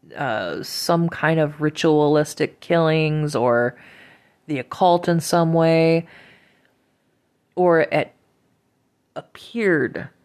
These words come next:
I should say, appeared to have involved those sorts of things. Like I said, the police, the media, they were seeing Satan and the occult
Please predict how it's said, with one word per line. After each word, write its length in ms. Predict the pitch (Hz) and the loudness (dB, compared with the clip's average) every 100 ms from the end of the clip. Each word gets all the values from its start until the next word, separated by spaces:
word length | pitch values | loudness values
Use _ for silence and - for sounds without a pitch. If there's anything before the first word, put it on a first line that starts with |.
| _ _ - | _ _ -12
I 120 | 143 | -10
should 240 | - 151 | -4 -6
say, 280 | 139 - 120 | -4 -6 -4
appeared 1040 | - - - - 254 226 185 151 107 98 135 - _ _ - | -4 -8 -10 -10 -2 2 4 2 2 -2 -6 -8 _ _ -4
to 200 | 165 151 | 0 0
have 340 | 147 147 143 | 2 2 2
involved 840 | 143 143 139 135 127 117 120 151 - - | 0 0 2 2 2 0 -2 -12 -18 -20
those 360 | 156 143 135 | -4 0 0
sorts 340 | - 143 117 - | -2 -4 -4 -6
of 100 | 135 | -8
things. 380 | - 107 - - | -6 -8 -6 -2
Like 200 | 233 269 | 0 2
I 140 | 247 | 0
said, 340 | - 208 202 | 0 2 2
the 100 | 180 | 2
police, 520 | 175 - 185 202 202 - | -2 0 2 2 0 -2
the 120 | 165 | 0
media, 380 | 175 190 190 180 | 2 2 2 2
they 180 | 175 | 2
were 100 | 175 | 2
seeing 380 | 170 - 175 165 | 0 -2 0 0
Satan 560 | - - 165 170 165 160 - - - _ _ - | -4 -2 -4 -2 -4 -4 -12 -20 -20 _ _ -8
and 180 | 160 151 | -4 0
the 80 | |
occult 480 | 147 147 160 151 151 | -2 -2 0 2 0